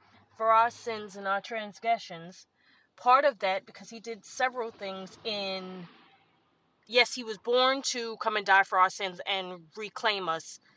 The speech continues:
from the enemy and the whole story with Adam and Eve. We know this.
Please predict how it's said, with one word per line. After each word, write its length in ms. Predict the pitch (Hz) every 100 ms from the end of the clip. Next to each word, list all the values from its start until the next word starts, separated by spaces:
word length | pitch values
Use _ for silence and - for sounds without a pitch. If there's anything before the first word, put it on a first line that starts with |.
| _ _ _
from 680 | 196 185 175 170 165 - _ _ - _ - _ _ _ - -
the 160 | 185 214
enemy 460 | 202 190 190 190 185 175 -
and 100 | 202
the 60 | 175
whole 160 | 190 -
story 280 | 202 190
with 120 | 175 -
Adam 220 | 160 160
and 80 | 147
Eve. 260 | 143 - _
We 80 | 165
know 160 | 156
this. 260 | 135 -